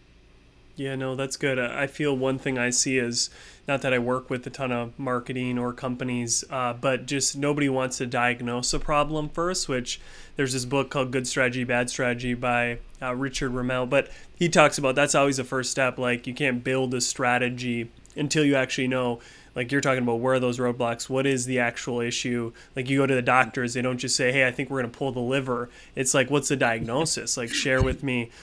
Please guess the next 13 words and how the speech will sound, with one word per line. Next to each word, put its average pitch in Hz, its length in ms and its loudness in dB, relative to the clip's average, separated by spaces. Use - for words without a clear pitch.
what's 139 220 2
going 120 260 0
on 127 240 0
here, 120 280 0
and 131 220 -4
then 127 180 2
I 123 120 2
can 123 240 0
make 123 260 0
more 123 200 -4
sense 127 380 -2
of 120 160 -4
it. 117 220 -2